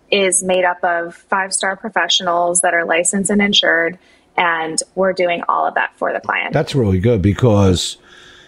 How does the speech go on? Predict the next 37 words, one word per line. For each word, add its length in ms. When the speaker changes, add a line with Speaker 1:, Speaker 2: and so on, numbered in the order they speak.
Speaker 2:
you 140
know, 120
then 240
you 80
don't 160
have 100
to 80
get 140
into, 520
"Well, 320
I 120
wanted 240
my 160
Uncle 240
Harry 460
to 120
do, 520
you 100
know, 640
<laughs> 80
the 100
back 360
room," 800
Speaker 1:
<laughs> 260
Speaker 2:
you 100
know, 500
but, 200
uh, 400
you 140
know. 160
Speaker 1:
Well, 220
here's 240
the 100
thing, 260
Mark. 320
Even 340
if 100